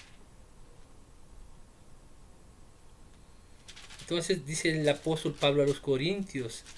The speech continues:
dice, "Les escribí por carta, no que no se juntasen con los fornicarios o con los adúlteros". Vamos a leer lo que dice. <clears throat> Porque de esta manera nosotros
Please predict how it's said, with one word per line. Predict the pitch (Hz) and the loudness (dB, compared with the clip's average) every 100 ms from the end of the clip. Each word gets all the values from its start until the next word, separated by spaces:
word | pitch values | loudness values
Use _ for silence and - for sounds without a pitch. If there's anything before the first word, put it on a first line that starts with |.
| - - - - - | -16 -16 -16 -12 -8
dice, | 131 143 | 0 2
"Les | 127 131 147 | 4 2 0
escribí | - - 131 151 | 0 0 2 2
por | 190 226 202 | 4 6 6
carta, | 160 147 185 | 6 6 4
no | 180 170 208 | 4 4 4
que | 214 | 4
no | 202 | 6
se | 208 185 | 4 2
juntasen | 165 143 165 185 196 | 2 2 4 4 4
con | - 143 | 0 -2
los | 127 | -2
fornicarios | 131 123 113 139 170 185 151 - | -2 -2 2 6 6 6 4 0
o | 113 | -6
con | 117 | -8
los | 117 - | -8 -4
adúlteros". | 113 127 185 208 160 127 113 - - - - - - - | -2 2 2 2 2 2 0 -10 -14 -14 -12 -12 -8 2
Vamos | 285 277 | 6 8
a | |
leer | 190 180 | 10 10
lo | 165 | 8
que | 135 | 4
dice. | 113 104 90 - - - - - - | 2 -2 -4 -8 -12 -12 -12 -14 -8
<clears throat> | 175 190 - 180 214 - 196 - - 226 190 - | -6 -4 0 2 2 4 2 2 2 4 4 4
Porque | 131 - 127 107 - - - - - - - - - - - - - | 2 4 0 0 -6 -16 -16 -16 -18 -18 -16 -16 -14 -14 -14 -12 4
de | 151 | 6
esta | 208 247 | 8 8
manera | 220 185 185 185 | 8 10 12 12
nosotros | 170 151 - 196 208 147 160 180 | 10 4 8 8 8 6 2 0